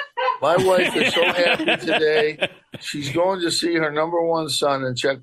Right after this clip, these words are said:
Speaker 1: Republic today. She hasn't seen him in seven months. If it was me, she would not even be packed yet. She wouldn't even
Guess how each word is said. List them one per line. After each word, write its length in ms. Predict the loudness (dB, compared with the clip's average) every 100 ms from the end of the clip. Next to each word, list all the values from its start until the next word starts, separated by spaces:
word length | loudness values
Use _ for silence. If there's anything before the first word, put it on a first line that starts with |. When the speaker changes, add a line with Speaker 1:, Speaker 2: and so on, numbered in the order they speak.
| -4
Speaker 1:
Republic 560 | -4 0 0 2 -2 -4
today. 440 | -8 -2 2 2
She 160 | 0 -4
hasn't 180 | -4 -4
seen 180 | -2 -2
him 80 |
in 60 | -2
seven 380 | 0 0 0 -2
months. 460 | 0 0 -2 -6 -12 _ _ _ _ _ -6
If 200 | -2 0
it 100 | 0
was 200 | 0 2
me, 340 | 2 4 2
she 220 | 2 0
would 180 | 0 0
not 160 | 0 0
even 140 | -2
be 100 | -4
packed 460 | -2 0 2 0 -4
yet. 220 | -4 -4
She 160 | -4 -2
wouldn't 200 | -2
even 120 | -2